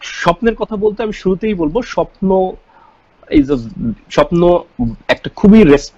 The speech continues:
আহ, responsive brand, এবং আপনি জানেন গত চার বছর ধরে আমরা বাংলাদেশের number one brand হিসেবে কে-, আ-,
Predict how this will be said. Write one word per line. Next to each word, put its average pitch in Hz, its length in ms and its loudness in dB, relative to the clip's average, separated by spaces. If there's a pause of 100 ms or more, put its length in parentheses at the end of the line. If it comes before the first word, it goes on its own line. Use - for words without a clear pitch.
(240)
আহ, 120 380 4
responsive 143 680 2
brand, 127 340 2 (400)
এবং 117 260 0
আপনি 127 220 2
জানেন 131 320 0
গত 160 200 2
চার 131 200 2
বছর 139 240 0
ধরে 139 360 4
আমরা 120 260 0
বাংলাদেশের 117 460 0
number 113 260 2
one 127 200 4
brand 131 240 2
হিসেবে 139 420 0 (480)
কে-, 117 580 2 (260)
আ-, - 260 0